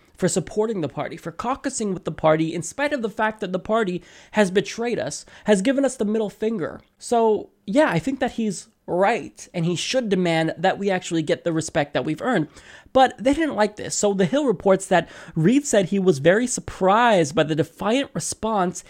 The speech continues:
and dismissed it as a silly stunt put together by campaign staff and not representative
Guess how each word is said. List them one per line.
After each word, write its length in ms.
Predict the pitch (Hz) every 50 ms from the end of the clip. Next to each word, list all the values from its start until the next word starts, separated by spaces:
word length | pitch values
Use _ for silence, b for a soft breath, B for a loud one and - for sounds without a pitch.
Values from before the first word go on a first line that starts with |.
| B B B B
and 140 | - 185 156
dismissed 640 | 147 165 156 143 - - 175 170 226 285 285 - -
it 140 | 214 202 -
as 280 | - 147 160 160 151 -
a 80 | - 160
silly 400 | - - - - 208 202 226 240
stunt 480 | 202 - - - 220 214 190 165 156 -
put 160 | - 190 190
together 320 | - 196 175 170 160 160
by 160 | 143 151 139
campaign 480 | 143 - - 160 160 147 - 151 151 143
staff 400 | - - - 214 208 202 196 196 B B B B B B
and 140 | - 196 214
not 220 | 240 311 349 - -
representative 760 | - 233 208 214 165 - 220 233 220 - 156 - 175 160 156